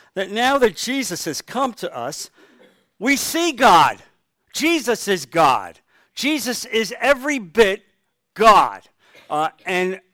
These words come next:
and the thing about Jesus is when you see Jesus and when you come to terms with Jesus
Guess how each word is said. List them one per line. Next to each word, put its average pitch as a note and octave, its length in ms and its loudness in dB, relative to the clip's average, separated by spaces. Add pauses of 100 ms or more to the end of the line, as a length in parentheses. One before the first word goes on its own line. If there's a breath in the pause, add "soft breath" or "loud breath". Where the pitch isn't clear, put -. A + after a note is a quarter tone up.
(140)
and F#3 260 -4
the F3+ 60 -2
thing C#4+ 280 -2
about F#3+ 360 0
Jesus F3 560 -8
is E3+ 260 -10
when F3 200 -8
you F3+ 120 -8
see C4+ 380 -10
Jesus D3+ 480 -14
and E3+ 100 -12
when F#3 120 -8
you F#3 100 -10
come B3 240 -8
to A3 140 -14
terms D#3+ 400 -10
with C3 160 -20
Jesus A2+ 500 -20